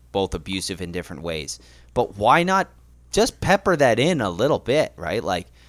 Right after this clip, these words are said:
you know, have Toomey, when he sees his dad, flash between just a regularly ugly man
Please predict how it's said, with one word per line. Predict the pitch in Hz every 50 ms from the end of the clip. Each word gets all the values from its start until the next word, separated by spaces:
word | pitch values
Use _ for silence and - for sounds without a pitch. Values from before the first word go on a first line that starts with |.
| - _ _ _ _ _ _
you | 131 135
know, | 127 117 113
have | 107 123 131 160 180 175 -
Toomey, | - - 156 160 175 180 151 120
when | 104 110 110
he | 110 104
sees | 95 - - 123 135 147 135
his | 131 113 95
dad, | - - 98 113 139 147 113 85 - -
flash | - - 95 113 123 135 135 - -
between | - 110 - - - 113 120 113 110 107 107 104 101 - - - - - - - -
just | - - - - - - - -
a | 107 104
regularly | 98 107 117 131 127 139 123 123 117 113 110 107 104
ugly | - 107 104 92 104 104 98
man | 98 95 92 95 98 104 123 131